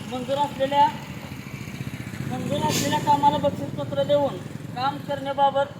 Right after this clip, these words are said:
आम्ही ग्रामपंचायतशी पत्रव्यवहार केला आणि निवेदन दिलेलं आहे. आणि त्यामध्ये अशी विनंती केलेली आहे, मोजे माळखांबी तालुका माळशिरस येथे जल जीवन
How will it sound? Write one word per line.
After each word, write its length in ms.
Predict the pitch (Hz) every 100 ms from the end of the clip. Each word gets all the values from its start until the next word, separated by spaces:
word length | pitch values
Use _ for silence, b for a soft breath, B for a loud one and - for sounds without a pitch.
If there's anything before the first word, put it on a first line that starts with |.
| - - - - - - 214
आम्ही 360 | 240 277 285
ग्रामपंचायतशी 880 | 277 277 269 277 277 269 269 277 277 269
पत्रव्यवहार 500 | 277 269 269 262 262 262
केला 180 | 277 269
आणि 200 | 262 269
निवेदन 440 | 262 262 269 277
दिलेलं 300 | 269 277 269
आहे. 360 | 208 185 - - - - - - - - - - -
आणि 120 | 233 262
त्यामध्ये 340 | 294 302 302
अशी 220 | 302 302 311
विनंती 340 | 311 320 302
केलेली 340 | - 285 277
आहे, 80 | 254
मोजे 320 | 254 269 269 294
माळखांबी 680 | 285 285 277 285 285 294 302 311 - -
तालुका 300 | 269 269 269
माळशिरस 520 | 277 269 269 294 277
येथे 220 | 277 277 277
जल 160 | 247 269 262
जीवन 280 | 277 285